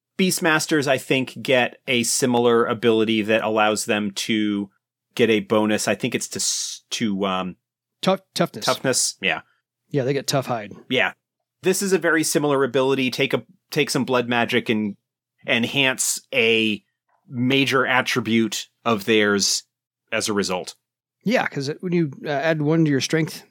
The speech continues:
Speaker 2: step, essentially, uh, you, all of a sudden your damage increases nicely. So,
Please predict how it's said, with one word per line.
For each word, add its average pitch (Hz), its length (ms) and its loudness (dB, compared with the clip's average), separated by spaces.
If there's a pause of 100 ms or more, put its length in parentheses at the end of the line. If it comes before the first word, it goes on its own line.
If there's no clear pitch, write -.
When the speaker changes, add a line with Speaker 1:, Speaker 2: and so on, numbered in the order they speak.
(220)
Speaker 2:
step, - 480 0
essentially, 123 640 -4
uh, 120 520 0
you, 151 200 -10 (380)
all 151 220 2
of 147 40 -8
a 139 40 -4
sudden 156 180 4
your 147 80 4
damage 131 400 2
increases 104 460 -4
nicely. 101 380 -8 (120)
So, 117 320 0